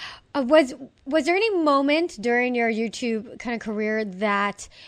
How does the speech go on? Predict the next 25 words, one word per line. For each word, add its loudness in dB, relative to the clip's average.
you 0
felt -4
like, -6
"Yes, -2
my -6
aha 2
moment, -4
this 6
is -2
what 0
I'm 0
supposed -8
to -8
be -4
doing. 0
Like, -6
oh -14
my -10
God, 4
I'm 0
so -8
glad -6
I -6
found 0
this." -2